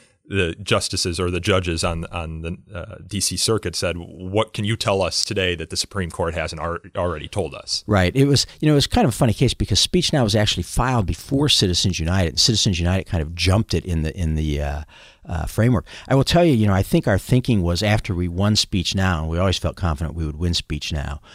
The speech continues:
Speaker 2: that then Speech Now, which was an inco-, unincorporated group, a bunch of friends that were just unincorporated,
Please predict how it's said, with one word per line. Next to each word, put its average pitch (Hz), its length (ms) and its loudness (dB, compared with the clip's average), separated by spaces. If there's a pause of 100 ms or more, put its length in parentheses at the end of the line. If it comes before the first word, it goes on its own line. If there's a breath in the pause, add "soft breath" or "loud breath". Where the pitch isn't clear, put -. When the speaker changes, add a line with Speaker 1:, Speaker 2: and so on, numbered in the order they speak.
(300 loud breath)
Speaker 2:
that 95 200 -4
then 117 320 4 (160)
Speech - 300 0
Now, 139 80 4
which 110 100 2
was 90 140 0
an 104 160 4
inco-, - 200 -6 (120)
unincorporated 123 640 2
group, - 280 -6
a - 20 -14
bunch - 260 0
of - 60 -8
friends 95 300 2
that - 100 -4
were 80 80 -6
just 87 180 -4
unincorporated, 80 760 -2